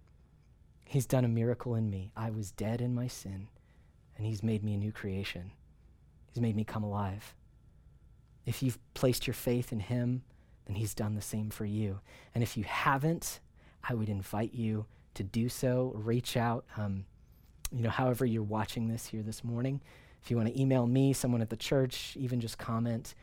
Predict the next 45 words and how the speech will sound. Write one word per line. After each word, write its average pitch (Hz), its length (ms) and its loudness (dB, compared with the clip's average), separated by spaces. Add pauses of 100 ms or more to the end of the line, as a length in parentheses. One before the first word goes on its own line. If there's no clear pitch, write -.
(140)
we'd 117 120 -4
love 117 280 2
to - 80 -12
talk 104 240 -4
to - 100 -8
you 101 240 -4 (300)
more 117 520 4 (260)
about 113 180 -2
how 113 80 0
you 113 160 0
can 110 180 -2
place - 480 -4
your 107 80 -6
faith - 560 -10 (460)
in 104 140 -2
what 101 160 -4
Christ - 380 -6
has 104 100 -6
done 98 360 -6 (300)
on 95 100 -4
your 98 100 -2
behalf. - 600 -12 (760)
Um, - 80 -20 (760)
pray 135 140 4
this 120 200 0
has 117 80 -4
been 113 220 2
encouraging 110 720 0
to - 120 -8
you 104 120 -2
this 104 200 -8
morning. 104 380 -4 (340)
Uh, 107 60 -8
let's - 180 -4
go 110 120 -4
ahead 95 180 -6
and 92 120 -6
pray, 98 460 -6 (380)
uh, 87 240 -8
and 101 180 -4
then 101 220 -2 (340)
we'll 110 100 -6
sing 107 300 -2
and 98 140 -2
worship - 420 -8